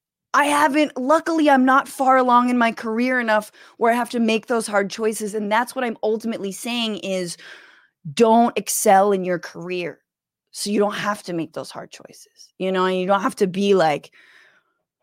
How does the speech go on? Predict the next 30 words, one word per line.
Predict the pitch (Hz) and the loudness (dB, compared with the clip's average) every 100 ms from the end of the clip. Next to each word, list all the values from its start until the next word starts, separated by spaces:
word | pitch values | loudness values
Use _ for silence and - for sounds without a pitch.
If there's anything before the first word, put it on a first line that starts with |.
| _ _ - | _ _ -4
"Do | 202 214 | 2 2
I | 208 | 4
wanna | 214 202 220 | 2 2 2
be | 214 214 | 0 -4
famous?" | - 220 240 240 233 220 - | -2 -2 0 -2 -2 -4 0
No, | 294 370 359 339 262 | 2 6 4 4 2
you | 254 233 | 0 2
don't. | 269 269 240 208 | 0 0 -4 -6
You | 220 | -4
just | 247 240 | -6 -6
wanna | 247 247 | -10 -10
stay | - 233 214 | -12 -12 -12
inside | 202 - - 180 | -12 -14 -14 -14
forever. | - 170 165 - - | -6 -6 -4 -2 4
<laughs> | |
No, | 311 226 - - - | 4 2 -8 -18 0
I, | 233 - | 2 4
I'm, | 220 214 | 4 4
I, | 214 214 190 202 | 2 2 4 2
I'm, | 196 185 - - | 0 -8 -12 -6
I'm | 190 196 | -2 -2
sort | 185 214 196 | -2 0 0
of | 165 | -2
skirting | - 214 208 | -2 2 2
between | 196 202 185 | 2 -2 -2
being | 180 175 | -2 -4
serious | 190 220 214 208 | 2 6 6 4
and | 180 180 | 2 2
not | 185 - | 0 0
serious. | 185 180 175 | -2 2 0